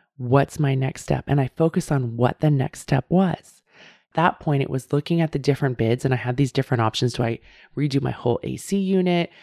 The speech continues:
Do I do the whole house fan? Do I do the gable fans? Do I do my mini splits?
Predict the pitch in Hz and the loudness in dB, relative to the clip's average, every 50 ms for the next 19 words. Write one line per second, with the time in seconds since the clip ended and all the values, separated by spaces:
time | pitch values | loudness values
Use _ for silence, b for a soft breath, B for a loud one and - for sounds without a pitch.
0 | B B B - 117 117 117 120 117 110 107 - - - - - - 175 185 175 | B B B 0 0 2 2 2 0 0 0 0 0 -2 -2 0 2 2 2 2
1 | - - 175 165 160 160 - - 131 123 - - - - - 190 190 190 190 180 | 0 -2 -2 -2 -2 -2 -4 -6 -8 -8 -6 -6 -6 -4 -2 -2 -2 0 0 -2
2 | - - 160 156 151 151 139 - - 123 117 120 117 - 120 117 113 113 107 110 | -2 -2 0 0 0 0 -2 -2 -2 -2 -2 -2 0 0 0 2 2 0 -2 -2
3 | 127 160 175 185 190 180 - - - 160 156 - - | -2 0 0 0 0 0 -2 -4 -2 -2 -2 -4 -6